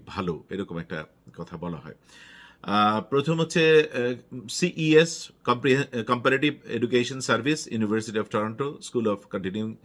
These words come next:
Studies। তারপরে হচ্ছে আইসিএএস, International Credential Assessment Service of Canada। তারপর হলো ওয়ার্ল্ড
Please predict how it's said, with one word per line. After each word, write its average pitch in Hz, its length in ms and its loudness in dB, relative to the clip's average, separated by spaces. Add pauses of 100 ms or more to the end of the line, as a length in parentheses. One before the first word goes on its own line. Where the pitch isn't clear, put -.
(140)
Studies। 123 380 2 (640)
তারপরে 123 380 4
হচ্ছে 135 400 0 (100)
আইসিএএস, 135 1300 0
International 120 640 -4
Credential 113 560 0
Assessment 110 640 -8
Service 98 280 -4
of 92 260 -6
Canada। 123 320 0 (680)
তারপর 131 420 4
হলো 135 420 2
ওয়ার্ল্ড 117 540 4